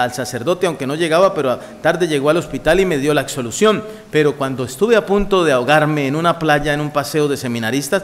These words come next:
ahí sí no tenía chance ni de pedir perdón ni de nada, porque usted lo que hace es buscar salvarse. Y así muchas veces nosotros Experimentamos el morir, pero a la muerte no hay que tenerle miedo. La muerte es un paso, un ciclo.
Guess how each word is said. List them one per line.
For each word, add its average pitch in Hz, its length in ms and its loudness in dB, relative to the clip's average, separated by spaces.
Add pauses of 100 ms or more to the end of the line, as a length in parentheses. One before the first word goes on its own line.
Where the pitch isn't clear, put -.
(220)
ahí 131 220 0
sí 233 160 0
no 220 160 2
tenía 147 340 -2
chance 143 320 -2
ni 127 120 -2
de 117 140 0
pedir 123 320 -2
perdón 139 360 -2
ni 131 60 -2
de 120 120 -2
nada, 180 240 2
porque 151 160 -8
usted 156 160 -4
lo 190 140 0
que 160 80 -2
hace 143 180 4
es 190 60 4
buscar 170 320 -2
salvarse. 160 520 0 (340)
Y 143 80 -4
así 233 380 -4
muchas 180 460 -4
veces 165 380 -2
nosotros 165 640 0 (580)
Experimentamos 131 880 -2
el 127 100 -4
morir, 165 520 -2
pero 160 160 -4
a 170 40 -4
la 175 100 -2
muerte 269 340 -4
no 254 60 -4
hay 254 80 -6
que 254 100 -8
tenerle 247 340 -2
miedo. 262 280 -2 (260)
La 170 160 0
muerte 233 600 0
es 226 180 -6
un 214 340 -4
paso, - 480 -10 (240)
un 220 220 0
ciclo. - 400 -4